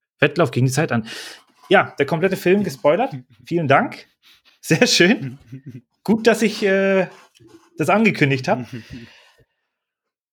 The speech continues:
Ja, ähm, ich fang einfach mal an. Ich, äh, nehm, ich, äh, geb die, dir noch nicht das Wort, denn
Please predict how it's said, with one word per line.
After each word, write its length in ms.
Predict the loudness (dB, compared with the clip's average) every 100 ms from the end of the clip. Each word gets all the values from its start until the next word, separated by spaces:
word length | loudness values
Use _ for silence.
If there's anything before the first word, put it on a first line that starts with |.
| _ _ _ _ _ _ _ _ _ 0
Ja, 260 | 2 2 -2 -4
ähm, 580 | 2 6 6 4 0 -8 _ _ _ _ _ -14 -12
ich 100 | -4
fang 160 | 0
einfach 140 | 2 2
mal 200 | 2 2
an. 140 | -2
Ich, 240 | -6 -8 -6
äh, 380 | -2 0 -2
nehm, 220 | -4 -6 -8
ich, 380 | -12 -16 -16 -10
äh, 320 | -8 -6 -8 -12
geb 480 | -12 -12 -12 -20 _
die, 340 | _ -16 -16 -8
dir 160 | -6
noch 100 | -4
nicht 180 | -4 -4
das 180 | -6 -2
Wort, 280 | 0 0 -2 -16 -18 _ 4
denn 380 | 4 4 0